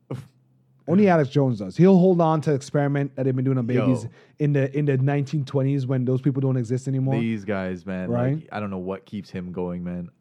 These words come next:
Speaker 1: I'm not gonna knock it 'cause I've listened to it in the past. Not, like, listened as in I, I do it, but
Speaker 2: Yeah.
Speaker 1: I've taken in a lot of the things he says. Like,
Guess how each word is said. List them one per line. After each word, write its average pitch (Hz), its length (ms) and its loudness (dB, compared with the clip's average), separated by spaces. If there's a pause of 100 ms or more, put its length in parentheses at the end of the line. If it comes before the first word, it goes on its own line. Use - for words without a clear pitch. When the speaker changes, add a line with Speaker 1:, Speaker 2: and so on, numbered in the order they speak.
(380)
Speaker 1:
I'm 123 100 -4
not 143 100 2
gonna 117 160 -2
knock 101 320 -6
it 127 160 -6
'cause 98 100 -8
I've 98 200 -4
listened 107 300 -8
to 113 120 -6
it 107 80 -6
in 107 80 -8
the 101 80 -10
past. 110 380 -10
Not, 120 180 -6
like, 101 220 -8
listened 107 360 -8
as 90 140 -10
in 92 80 -8
I, 87 160 -10 (160)
I 156 80 -12
do 120 320 -4
it, 104 240 -4
but 101 180 -10 (200)
Speaker 2:
Yeah. 123 180 -2
Speaker 1:
I've 90 160 -4
taken 104 300 -6
in 98 100 -8
a 95 60 -8
lot 95 180 -6
of 92 60 -12
the 92 60 -10
things 95 280 -10
he 95 80 -12
says. 92 240 -10
Like, 101 160 -8